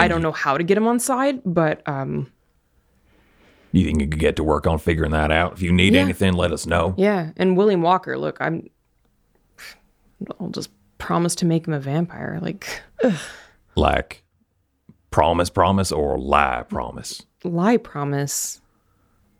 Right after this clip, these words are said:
Speaker 1: Okay, he's still gonna have a podcast that everyone listens to after we've lied to him.
Speaker 2: Yes, but I, I mean, like, I, he does this thing for a bit. We destroy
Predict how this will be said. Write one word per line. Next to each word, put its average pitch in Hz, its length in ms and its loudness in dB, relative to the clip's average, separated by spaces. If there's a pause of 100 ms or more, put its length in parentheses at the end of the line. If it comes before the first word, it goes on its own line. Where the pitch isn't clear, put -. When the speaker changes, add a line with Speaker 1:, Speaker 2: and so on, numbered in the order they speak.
(220)
Speaker 1:
Okay, 85 140 4
he's 90 160 2
still 107 220 4
gonna 82 200 0
have 82 340 2
a 69 60 -8
podcast 80 680 0
that 80 100 -4
everyone 78 340 2
listens 76 380 -2
to 76 260 -2
after 76 400 2
we've 69 440 -8 (120)
lied 73 360 2
to 62 100 -4
him. 71 260 -10 (500)
Speaker 2:
Yes, 214 480 2
but - 380 -4 (100)
I, 208 160 4
I 202 100 2
mean, 185 260 2
like, 156 360 -2 (1080)
I, 185 120 2 (600)
he - 340 -2
does 165 300 2
this 156 180 -4
thing 254 320 2
for 180 180 -2
a 160 60 2
bit. 151 420 0
We 160 320 0
destroy 156 640 0